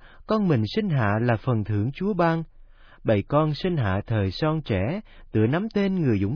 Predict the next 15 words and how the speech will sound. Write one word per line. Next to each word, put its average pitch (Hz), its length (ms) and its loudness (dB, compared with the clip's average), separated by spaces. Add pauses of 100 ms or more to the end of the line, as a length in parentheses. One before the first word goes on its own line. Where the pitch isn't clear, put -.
(120)
sĩ 101 100 0 (160)
cầm 101 240 -2 (100)
tay. 143 320 0 (560)
Hạnh 120 220 0
phúc 226 240 0
thay 202 220 2
người 135 220 2
nào 107 320 2
đeo 147 220 2
ống 190 220 -2
đầy 120 200 4
loại 101 300 2
tên 147 220 2
như 139 180 2
thế, 156 380 0